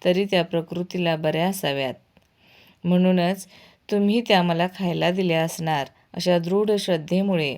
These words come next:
व तुमच्या स्वभावातील गोडव्यापणामुळे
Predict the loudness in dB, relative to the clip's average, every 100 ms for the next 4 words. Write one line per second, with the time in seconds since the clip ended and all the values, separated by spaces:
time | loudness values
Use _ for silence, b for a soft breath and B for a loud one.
0 | -6 -6 -4 -2 -2 -2 -2 -2 -2 -2
1 | 0 0 0 -2 -4 -4 B B B B
2 | B B -6 2 4 6 6 4 4 0
3 | 0 0 0 -2